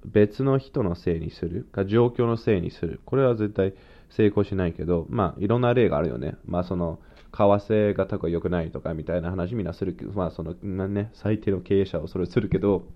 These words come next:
やっぱりそのな-、その業界の中で生き残るとこあるから、じゃあみんな条件一緒じゃんみたいな話とかもしていて、本当に人のせいにしてはいけないって。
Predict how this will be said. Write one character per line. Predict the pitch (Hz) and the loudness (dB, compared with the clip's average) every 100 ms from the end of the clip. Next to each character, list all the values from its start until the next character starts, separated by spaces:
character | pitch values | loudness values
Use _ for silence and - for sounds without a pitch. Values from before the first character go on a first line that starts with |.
| - - - - - - - - - - - - - | -20 -20 -20 -20 -20 -20 -20 -20 -20 -20 -20 -20 -4
や | - | 2
っ | 127 | 4
ぱ | |
り | 117 | 4
そ | 123 | 4
の | 117 | 4
な-、 | 127 127 | 4 2
そ | 113 | 2
の | |
業 | 110 143 | 6 8
界 | 156 | 8
の | 147 | 4
中 | 165 | 4
で | 107 | 2
生 | 92 | 2
き | 98 | 0
残 | 113 | 2
る | 98 | 0
と | 82 | 0
こ | 82 | 0
あ | 90 | 0
る | 85 | 0
か | 82 | -2
ら、 | 82 73 | -2 -4
じ | - | -4
ゃ | 95 | -2
あ | |
み | 131 | 0
ん | |
な | 117 | 0
条 | 123 | 0
件 | 101 87 | 0 -4
一 | 87 | -2
緒 | 139 | -2
じ | 127 | 2
ゃ | 107 | 0
ん | 85 | 0
み | |
た | 76 71 | -4 -4
い | |
な | 71 | -6
話 | 95 90 90 | -6 -6 -6
と | 85 | -6
か | 73 | -6
も | 78 | -6
し | |
て | 87 | -8
い | 85 | -4
て、 | |
本 | 98 117 | -2 0
当 | |
に | 120 | 0
人 | - 127 | 2 2
の | 120 | 6
せ | 135 | 6
い | |
に | 98 | 4
し | - | 2
て | 90 | -2
は | 90 | -2
い | 85 | -4
け | 82 | -4
な | 80 | -4
い | |
っ | 80 | -6
て。 | - | -12